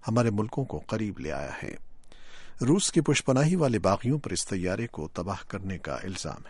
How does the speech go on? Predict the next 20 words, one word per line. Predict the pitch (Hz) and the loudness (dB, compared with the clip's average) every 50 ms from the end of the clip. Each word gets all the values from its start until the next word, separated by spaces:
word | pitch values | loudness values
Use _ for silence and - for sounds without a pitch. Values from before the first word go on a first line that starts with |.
| - - | -12 -12
ہے۔ | - - - - - - - - - - - - - - - - - - - - - - - - - - - - - - - - | -12 -12 -14 -14 -20 -20 -20 -18 -18 -16 -16 -16 -14 -14 -14 -14 -16 -18 -18 -18 -18 -18 -18 -18 -20 -20 -20 -20 -20 -14 -6 0
بدھ | 151 175 - | 0 0 4
کے | - 165 | 6 8
روز | 156 165 190 214 - | 8 8 8 6 6
اوسلو | 170 147 139 131 - - 180 196 | 6 6 6 6 4 2 2 2
میں | 156 113 87 85 87 87 | 2 2 0 0 0 0
امن | - 117 123 131 131 | 0 0 0 0 0
کا | 127 - 120 107 | 0 0 0 0
نوبیل | 98 101 104 101 131 143 143 104 90 | 0 -2 -2 0 0 0 0 0 -2
انعام | 82 82 78 73 73 - - - | -2 -2 -2 -4 -4 -6 -4 -4
حاصل | 113 - - 135 135 | -4 -2 -4 -6 -6
کرنے | - - 87 90 113 131 | -6 -6 -4 -2 -2 -4
کے | - - 67 | -4 -6 -2
بعد | 67 65 58 57 - - | -2 -2 -2 -2 -6 -4
ملالہ | 80 95 98 101 107 104 90 76 | -4 -2 0 0 2 2 2 0
یوسفزئی | 78 82 95 92 - - 73 - - 78 71 67 - 139 208 | 0 -2 -4 -4 -4 -6 -6 -4 -4 -2 -2 -2 -2 -2 0
اور | 175 104 90 | 0 0 -2
کیلاش | - - - 98 90 87 101 - - - | -4 -2 -2 0 2 2 2 2 0 -4
ستیارتھی | - 87 - - - 78 71 80 - - 143 165 | -4 -6 -6 -4 -2 -2 -2 -4 -2 0 0 0
نے | - - | 0 0